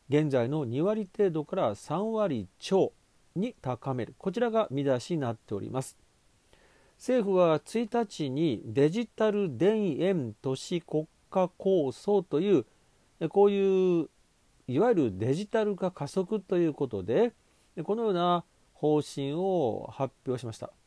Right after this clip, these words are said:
まあ、これは具体的には菅総理の時期にかなり揉まれたような内容でして、え、ほぼ完成されていまして、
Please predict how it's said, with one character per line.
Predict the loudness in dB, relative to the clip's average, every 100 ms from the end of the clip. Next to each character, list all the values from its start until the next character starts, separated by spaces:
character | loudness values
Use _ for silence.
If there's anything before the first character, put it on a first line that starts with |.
| _ _ _ -8
ま |
あ、 |
こ | -2
れ | 2
は | 6 6 4 0 _ _ _ _ _ _ _ -6
具 | 0
体 | 2
的 | 2 0
に | 0
は | 0 2 0 -4 _ _ -18
菅 | -4 -2 2 0
総 | -2 -4 -2 -2
理 | -2 -2
の | -2 0 0 -2 -2
時 | -6 -6
期 | -6
に | -6 -6
か | -4
な | -2
り | 2 2 0 _ _ _ _ _ -2
揉 | 2
ま | 4
れ | 2
た | 2 2 4 6 6 4
よ | 2 0 0
う |
な | -2 -2 -2 -2 -6
内 | -4 -2 0
容 | 0 0
で | -4
し | -4
て、 | 0 0 -4 _ _
え、 | -6
ほ | 0 2
ぼ | 2 0
完 | -2 -4 -4
成 | -2 -2 0
さ | -2
れ | -4
て | -2 -2
い |
ま | -2
し | -6
て、 | -2 -2